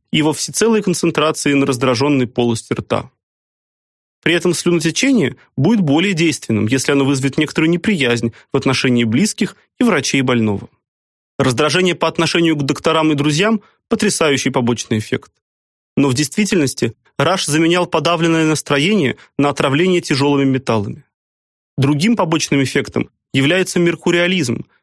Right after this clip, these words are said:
неврологическое расстройство, включающее в себя депрессию, тревожность, патологическую застенчивость и частые подавленные вздохи. Эти симптомы, вкупе с дрожанием конечностей, еще называли болезнью старого шляпника,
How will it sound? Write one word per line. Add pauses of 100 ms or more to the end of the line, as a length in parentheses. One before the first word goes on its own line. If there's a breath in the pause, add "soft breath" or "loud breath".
(100)
неврологическое
расстройство,
включающее
в
себя
депрессию,
тревожность, (220)
патологическую
застенчивость
и
частые
подавленные
вздохи. (440)
Эти
симптомы, (200 soft breath)
вкупе
с
дрожанием
конечностей, (160)
еще
называли (160 soft breath)
болезнью
старого
шляпника,